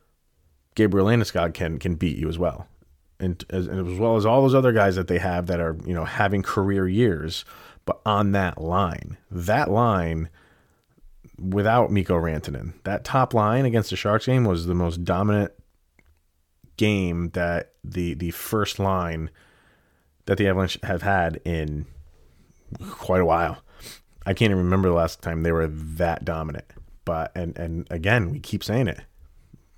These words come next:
They're not fully loaded yet. <laughs> Just wait till they get Mikko back, which we haven't heard anything. The news seems to be dying down on, uh, the current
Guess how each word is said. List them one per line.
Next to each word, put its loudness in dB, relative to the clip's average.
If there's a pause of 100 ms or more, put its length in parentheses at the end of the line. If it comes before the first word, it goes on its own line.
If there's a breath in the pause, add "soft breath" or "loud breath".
(280)
They're -2
not 0
fully 4
loaded 2
yet. -4 (140)
<laughs> -18
Just 0
wait 0
till 4
they 4
get 4
Mikko 0
back, -6
which -6
we -6
haven't -4
heard 2
anything. 2
The -4
news 4
seems 0
to -4
be -2
dying -2
down 0 (580 loud breath)
on, 0 (1120)
uh, -4
the -4
current 0